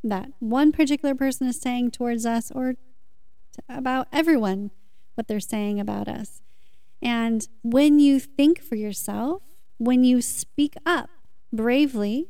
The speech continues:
for yourself, no matter what the consequences are, always when we speak up in truth, there's gonna be evil that's trying to silence us.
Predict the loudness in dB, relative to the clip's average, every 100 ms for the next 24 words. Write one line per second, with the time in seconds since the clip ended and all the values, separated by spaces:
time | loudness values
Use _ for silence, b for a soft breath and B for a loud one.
0 | -6 -2 -2 -2 -4 -6 -4 -4 -4 -2
1 | 0 0 0 0 -2 -6 -12 0 2 2
2 | 2 2 2 0 -4 -2 -4 -4 -4 -2
3 | -2 -4 -10 -18 -18 -18 -16 -6 0 4
4 | 4 6 6 6 2 -2 -2 0 0 -2
5 | 0 0 0 -2 -4 0 2 4 2 2
6 | 0 0 -2 -4 -6 -8 -8 -4 -2 -2
7 | -2 -6 -6 -4 -4 -6 -10 -14 -16 -16